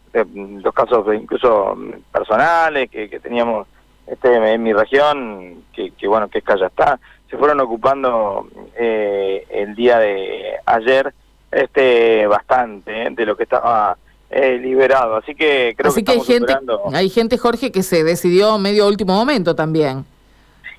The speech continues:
Speaker 1: Sí, viste, Semana Santa, eh, tiene una modalidad de, distinta a otras, ¿no?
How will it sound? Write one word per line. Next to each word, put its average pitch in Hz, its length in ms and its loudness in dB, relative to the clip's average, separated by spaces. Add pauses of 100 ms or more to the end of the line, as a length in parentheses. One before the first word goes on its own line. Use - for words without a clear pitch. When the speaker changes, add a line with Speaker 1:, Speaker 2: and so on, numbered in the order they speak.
(160)
Speaker 1:
Sí, 226 420 4
viste, 208 320 -2
Semana 180 420 2
Santa, 165 720 0 (500)
eh, 143 120 0
tiene 151 220 0
una 135 220 2
modalidad 120 1160 2
de, 104 600 -12
distinta 135 920 0
a 117 80 2
otras, 131 440 -4
¿no? 127 400 0